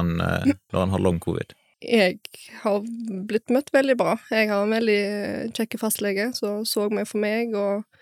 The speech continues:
Speaker 2: har kjent meg hele livet, så hun vet at dette her er ikke bare tull. Jeg er ikke lat. Så, men hun visste ikke hva hun skulle gjøre. Så det var bare sånn, "Ja, men hva gjør de andre da, som har,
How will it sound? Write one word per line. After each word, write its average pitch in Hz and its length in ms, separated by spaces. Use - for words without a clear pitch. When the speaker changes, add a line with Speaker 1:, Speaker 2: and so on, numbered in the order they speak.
Speaker 2:
har 262 240
kjent 220 240
meg 202 160
hele 180 240
livet, 147 240
så 208 160
hun 208 80
vet - 240
at - 160
dette 196 160
her 190 160
er 202 160
ikke - 160
bare - 400
tull. 220 160
Jeg 220 80
er 208 140
ikke 208 180
lat. - 400
Så, - 200
men 240 240
hun 233 80
visste 240 240
ikke 220 220
hva - 20
hun 208 80
skulle 214 160
gjøre. 214 220
Så - 140
det 233 80
var 220 160
bare 214 100
sånn, 226 160
"Ja, 233 160
men 240 160
hva 240 80
gjør 233 320
de 214 80
andre 233 460
da, - 60
som - 220
har, 185 160